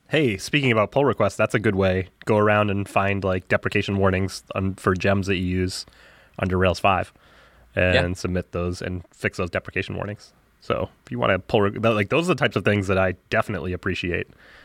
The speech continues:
Speaker 1: and merge almost immediately. Especially now that GitHub has the squash and merge, which, uh, works into my workflow a lot better than the merge button did. I didn't like the merge button, so I would have to, like, wait till I was at a computer and, like, but now, like, right from my phone, I can be like, "Squash and merge."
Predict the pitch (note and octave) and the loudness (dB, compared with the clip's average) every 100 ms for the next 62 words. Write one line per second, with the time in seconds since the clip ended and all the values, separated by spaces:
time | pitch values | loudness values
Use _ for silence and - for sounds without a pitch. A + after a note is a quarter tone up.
0 | - _ - F#2 F2+ F#2 E2+ E2+ E2+ F#2+ | -20 _ -2 0 4 2 2 0 0 -2
1 | F#2 F#2 F2+ F#2+ - _ _ _ _ _ | -4 -4 -4 -8 -10 _ _ _ _ _
2 | - - D#3 F3 D3 C3 A2 D2+ A#2 G#2+ | -8 -4 -2 0 2 2 0 -2 0 0
3 | G2+ G#2 G2 F#2 G2 F2+ - - F#2+ B2+ | 0 0 0 -2 -4 -2 -4 -2 -2 0
4 | B2 C#3 D#3 - _ _ _ _ _ - | 0 -2 -4 -12 _ _ _ _ _ -8
5 | G#2 - G2 F#2+ G2 A2+ A#2+ A#2 G#2 G#2+ | -4 2 4 4 2 -4 0 0 0 0
6 | G#2 F#2+ F#2 - G#2 G2 G2+ G#2+ F#2+ F#2 | 0 2 0 0 2 4 2 -2 0 0
7 | F#2 F#2+ F#2 F#2 F#2 F2 F2+ F#2+ G2 G2 | 0 0 0 0 -2 -2 -2 -2 0 0
8 | - G2+ G#2 G#2 - F#2 F2 E2+ F2 G2+ | 0 -2 -2 -2 -4 -4 -4 -6 -4 -2
9 | F#2+ F#2+ G2 - G#2+ - E2+ F2 F2+ - | 0 0 0 -2 -4 -2 -2 -2 -2 -2
10 | F#2 E2+ D#2+ F2+ F2+ F2 F2 F2+ F2 E2+ | 0 0 -2 -4 -2 -2 -2 -2 -4 -6
11 | F#2+ E3 E3 D#3+ D3 G2 E2+ F2 - - | -4 0 4 4 4 2 0 -2 -4 -14
12 | - - - - - - F#2+ A2 F#2+ F2+ | -18 -18 -18 -20 -14 -4 0 2 0 0
13 | A#2 B2+ A#2 - C3 F#2+ F#2+ F#2+ F#2+ - | -2 0 -2 0 0 0 -2 0 0 -2
14 | - - - C#3 C3+ A2+ G#2 - | -2 -2 0 0 2 2 0 -10